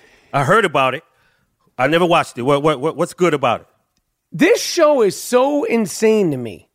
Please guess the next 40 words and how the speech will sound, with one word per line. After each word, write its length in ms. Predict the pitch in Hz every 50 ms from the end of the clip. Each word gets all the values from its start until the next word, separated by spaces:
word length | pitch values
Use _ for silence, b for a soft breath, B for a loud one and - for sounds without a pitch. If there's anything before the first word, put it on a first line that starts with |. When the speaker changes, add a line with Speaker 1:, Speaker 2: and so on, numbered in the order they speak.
| _ _ _ -
Speaker 2:
Everybody 320 | - 190 214 214 208 196
knows 320 | 180 175 185 185 180 180 143
what 100 | 165 -
the 80 | 156
show's 300 | 131 - - 165 151 131
about. 420 | 135 123 127 113 95 - - _ _ _ -
Uh, 380 | 135 123 120 120 120 123 131 - 120
Speaker 1:
Right. 200 | 117 98 87 120
Speaker 2:
with, 160 | 151 160 175
with 160 | 170 175 170
The 80 | 180 151
Bachelor, 520 | 113 214 226 220 220 - - - 170 160
which 220 | 147 151 147 -
is 100 | 160 131
currently 420 | - - - 214 202 180 175 165 156
going 300 | 143 151 151 147 143 139
on 220 | 135 135 127 123
there. 240 | 123 123 123 120 - b b b b b b b b b b b -
Uh, 120 | 143 131
this 200 | 131 147 143 -
guy 240 | - - 175 170 170
named 240 | 165 160 151 135 - - -
Ari, 440 | 175 190 190 185 196 190 185 170
I 60 | 160 156
can't 280 | - - 214 196 -
pronounce 260 | - 180 170 160 -
his 100 | - 135
last 320 | 131 143 143 143 131 117 -
name. 220 | 135 131 127 113 b b b b b b -
They 140 | 165 160
call 280 | 156 - 214 208 202 180
him 160 | 185 170 143
Pillow 360 | - - - 240 220 190 165
Lips. 480 | 151 139 131 120 - - - - - - _ _ -
They 100 | 151 156
call 260 | - 185 208 196 190
him 80 | 180 165
the 60 | 156
Kissing 480 | - - - 220 - - - 208 170 151
Bandit. 480 | 117 165 160 156 143 127 110 95 -